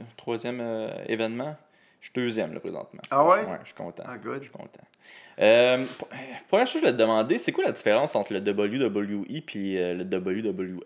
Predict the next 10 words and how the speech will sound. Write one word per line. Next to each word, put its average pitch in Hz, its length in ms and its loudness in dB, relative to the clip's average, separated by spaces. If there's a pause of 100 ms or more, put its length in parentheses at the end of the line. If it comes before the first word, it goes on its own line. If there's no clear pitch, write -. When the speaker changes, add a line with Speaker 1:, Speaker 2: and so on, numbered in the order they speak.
(180)
Speaker 1:
F ? - 200 -20 (280)
Speaker 2:
Il - 60 -18
n'y 113 60 -10
a 110 40 -8
aucune 107 280 -12
différence. 101 680 -18 (180)
C'est - 200 -18
la 107 100 -12
même 101 140 -14
compagnie. 98 420 -18